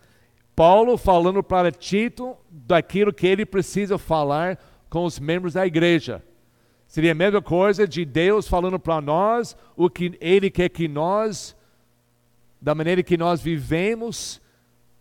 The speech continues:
e nós conduzimos a nossa igreja, nossa vida após a nossa salvação. Ele diz, Timó-, Paulo falando pra Timóteo, o pastor, "Lembra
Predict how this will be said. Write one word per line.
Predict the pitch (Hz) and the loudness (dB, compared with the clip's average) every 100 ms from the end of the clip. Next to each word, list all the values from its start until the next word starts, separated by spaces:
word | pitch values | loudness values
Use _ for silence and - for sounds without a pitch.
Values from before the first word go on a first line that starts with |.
| _ _ _ _ _ _ _ _ - | _ _ _ _ _ _ _ _ -12
e | 147 | -4
nós | 160 175 165 | 0 2 0
conduzimos | - 180 165 151 139 196 202 196 170 | -4 -6 -4 0 0 0 -2 -6 -6
a | |
nossa | 151 165 - 160 | -4 -4 -2 -4
igreja, | 131 139 165 160 165 175 | -2 -2 0 0 -2 -2
nossa | 135 156 160 | -4 -4 -4
vida | 127 120 170 170 170 170 _ _ _ _ - | -6 -2 -2 0 -4 -4 _ _ _ _ -8
após | 139 131 139 147 156 170 151 - _ | -6 -4 -2 0 0 -2 -8 -20 _
a | - 131 | -12 -8
nossa | 131 139 - 143 131 | -6 -6 -6 -8 -8
salvação. | - 127 123 127 - 113 95 _ _ _ _ _ _ _ _ _ | -8 -8 -6 -8 -8 -12 -12 _ _ _ _ _ _ _ _ _
Ele | 131 156 | -2 0
diz, | 151 151 151 113 - - _ _ _ - | 2 2 2 -2 -16 -20 _ _ _ -12
Timó-, | 123 127 147 | -8 -4 -6
Paulo | - 139 143 175 170 | -6 -4 0 0 -2
falando | 160 156 160 | -4 -4 -6
pra | 175 | -8
Timóteo, | 196 147 117 - 117 | -8 -6 -8 -10 -16
o | |
pastor, | - 139 - 127 98 - _ _ _ _ - | -8 -8 -6 -8 -8 -12 _ _ _ _ -12
"Lembra | 123 160 196 208 226 226 151 | -4 -2 -2 -2 -2 -2 -8